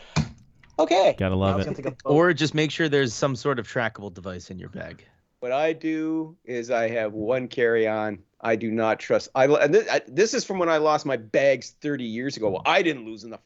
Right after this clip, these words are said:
Speaker 1: fucking airline did, and I didn't see them again until after I came back from the Persian Gulf War. The bastards.
Speaker 4: Yep.
Speaker 1: <laughs> So, yeah. So since then, it's always one carry-on. You'd be amazed what you can <laughs> jam into a carry-on.
Speaker 4: Well, I was gonna say you probably got very good at packing just from your military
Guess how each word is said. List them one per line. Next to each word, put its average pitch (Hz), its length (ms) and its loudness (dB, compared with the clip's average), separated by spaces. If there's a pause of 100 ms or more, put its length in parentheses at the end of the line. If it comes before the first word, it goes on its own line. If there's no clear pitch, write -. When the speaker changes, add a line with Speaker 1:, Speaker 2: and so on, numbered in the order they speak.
Speaker 1:
fucking 139 320 -12
airline 127 440 -6
did, 92 200 -4
and 110 80 -4
I 117 80 2
didn't 127 220 2
see 151 220 4
them 156 140 4
again 120 160 0
until 117 300 -4
after 147 340 2
I 123 80 2
came 123 220 -10
back 139 260 0
from 127 100 -14
the 107 60 -8
Persian 120 400 -10
Gulf 123 280 0
War. 95 140 -2
The 82 120 -10 (100)
bastards. 92 680 -6
Speaker 4:
Yep. 110 380 -2
Speaker 1:
<laughs> - 0 -
So, 107 600 4
yeah. 101 380 2 (100)
So 117 300 2
since 151 280 -2
then, 156 260 6
it's 123 180 -2
always 113 360 2
one 147 360 0
carry-on. 131 540 2
You'd 151 200 -4
be 147 120 0
amazed 131 760 0
what 117 160 -4
you 131 80 -2
can 117 240 -6
<laughs> - 0 -
jam 123 420 2
into 120 300 0
a 101 60 0
carry-on. 95 540 0
Speaker 4:
Well, 135 140 4
I 131 100 6
was 151 140 2
gonna 160 180 0
say 131 180 2
you 127 120 2
probably 135 240 4
got 120 140 2
very 117 180 2
good 107 160 0
at 98 100 -4
packing 98 640 -4
just - 280 -2
from 101 240 -2
your 92 80 -8
military 98 760 -2